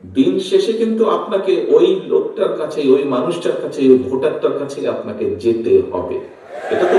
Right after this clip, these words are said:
বোঝেন নাকি? এটা তো বোঝেন। আমরা দুদিন আগে, দুদিন আগে আমি একজন ব্যক্তির টক শো দেখছিলাম, উনি কথা প্রসঙ্গে বলছিলেন, সেই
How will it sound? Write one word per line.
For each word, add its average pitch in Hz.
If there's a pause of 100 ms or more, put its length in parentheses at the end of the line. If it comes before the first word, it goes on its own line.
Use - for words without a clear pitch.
বোঝেন 120
নাকি? - (1000)
এটা -
তো 95 (120)
বোঝেন। - (1000)
আমরা 123 (580)
দুদিন 127 (140)
আগে, - (680)
দুদিন 131 (100)
আগে 131 (100)
আমি 151 (100)
একজন - (140)
ব্যক্তির 117 (520)
টক 123 (100)
শো - (100)
দেখছিলাম, - (680)
উনি 135 (100)
কথা -
প্রসঙ্গে - (140)
বলছিলেন, - (300)
সেই -